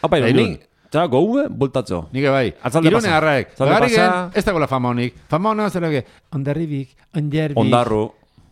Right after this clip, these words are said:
Speaker 2: Eh, baina han ingurun
Speaker 1: I-,
Speaker 2: bidasoan
Speaker 1: i-, famau,
Speaker 2: gatxaude.
Speaker 1: famau, famau,
Speaker 2: Ni
Speaker 1: eh.
Speaker 2: Ondarru, Ondarru, ni, baina Hondarribik guaiek kaka hostia, eta nea ama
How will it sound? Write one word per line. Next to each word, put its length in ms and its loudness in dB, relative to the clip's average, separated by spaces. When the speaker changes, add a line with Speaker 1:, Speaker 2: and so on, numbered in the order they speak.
Speaker 2:
Eh, 200 -2
baina 240 -2
han 120 -2
ingurun 260 0
Speaker 1:
I-, 80 -2
Speaker 2:
bidasoan 260 2
Speaker 1:
i-, 60 0
famau, 220 2
Speaker 2:
gatxaude. 120 2
Speaker 1:
famau, 460 0
famau, 240 0
Speaker 2:
Ni 80 2
Speaker 1:
eh. 60 2
Speaker 2:
Ondarru, 280 0
Ondarru, 1000 0
ni, 80 -2
baina 300 -4
Hondarribik 420 0
guaiek 520 -4
kaka 280 -4
hostia, 320 -10
eta 120 -12
nea 120 -6
ama 160 -6